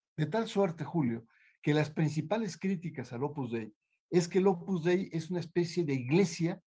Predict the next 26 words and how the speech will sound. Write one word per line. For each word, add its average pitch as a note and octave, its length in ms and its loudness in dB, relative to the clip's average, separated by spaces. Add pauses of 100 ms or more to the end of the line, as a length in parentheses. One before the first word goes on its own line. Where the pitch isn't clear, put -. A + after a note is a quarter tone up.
dentro F3 460 4
de A#2 80 -4
la A2 180 -12
iglesia, G2+ 400 -16 (480)
una F3+ 140 4
especie F3+ 460 4
de C#3+ 120 2
diócesis G3+ 800 4
dentro G3 440 6
de B2 140 0
las A2 180 -10
diócesis. - 600 -16 (500)
Y C#3 100 -2
por D#3+ 240 4
lo E3 140 4
tanto A3 320 4
el F3+ 140 0
Papa F#3+ 380 0
pone F#3+ 280 2
orden F3 460 6
aquí, - 200 -20 (380)
pone E3 260 -2
orden, F3 420 -2 (300)
no C#3+ 240 4
se E3+ 180 -2
va F3+ 320 0